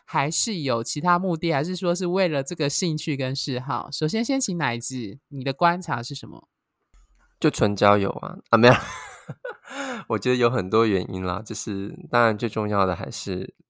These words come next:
Speaker 2: 呃，我觉得有，有某一部分，像我自己来说的话，我之前会想参加这些社团，无外乎动力就是，诶，看看这里面有哪一些人啊，就是，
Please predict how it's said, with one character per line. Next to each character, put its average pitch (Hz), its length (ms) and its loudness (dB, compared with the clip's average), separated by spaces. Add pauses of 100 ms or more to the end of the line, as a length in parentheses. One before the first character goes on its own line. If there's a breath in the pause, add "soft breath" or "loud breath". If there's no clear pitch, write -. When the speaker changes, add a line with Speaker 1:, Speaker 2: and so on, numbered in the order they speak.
Speaker 2:
呃， - 360 -2 (360)
我 - 120 -10
觉 196 120 -2
得 170 80 4
有， 113 60 2
有 107 100 0
某 90 180 2
一 95 60 0
部 143 180 0
分， 123 320 -2
像 - 200 -2
我 123 140 -4
自 - 160 -12
己 - 120 -6
来 - 180 -8
说 98 260 -2
的 - 120 -6
话， - 320 -10 (340 loud breath)
我 110 80 -10
之 - 100 -4
前 170 140 2
会 160 80 2
想 - 220 -2
参 110 140 -6
加 104 120 -2
这 110 140 -6
些 107 100 -2
社 104 180 0
团， - 220 -4
无 98 140 -6
外 98 160 6
乎 98 100 2
动 98 220 2
力 95 40 0
就 92 140 -4
是， 90 240 -6 (460 soft breath)
诶， 147 180 -4 (160)
看 170 160 -2
看 160 100 2
这 156 120 0
里 110 40 2
面 113 120 2
有 98 100 4
哪 95 160 -2
一 - 80 -10
些 101 180 -2
人 95 240 -2 (100)
啊， 113 220 -8 (300)
就 - 140 -20
是， - 300 -14